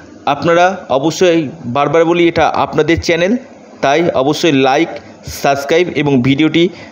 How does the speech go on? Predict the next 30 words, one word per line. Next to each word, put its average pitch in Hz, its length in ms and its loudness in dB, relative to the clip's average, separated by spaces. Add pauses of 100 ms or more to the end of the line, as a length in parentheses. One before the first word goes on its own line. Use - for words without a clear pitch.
share 147 420 -2
করতে 147 260 -2
আপনারা 135 240 0
ভুলবেন 127 320 2
না। 165 200 0 (280)
সকলে 147 400 -2
সুস্থ 156 300 -2
থাকুন, 165 420 0
ভালো 139 220 0
থাকুন 160 320 0
এবং 175 200 2
প্রত্যেকে 185 480 0 (360)
জয় 160 300 2
গণপতি 156 440 0
বাপ্পা, 127 440 -2 (320)
জয় 165 300 2
গণপতি 151 340 0
বাপ্পা, 120 480 -2 (260)
জয় 180 280 2
সিদ্ধিদাতা 165 600 0
গণেশের 147 460 -2
জয়। 117 340 0 (960)
এবং 208 360 2 (180)
এই 147 140 0
গণেশের 180 520 0
উপাসনা 165 420 0
করলে 175 300 2
আপনাদের 156 480 -2
বাধা 143 520 0
বিঘ্ন, 147 540 0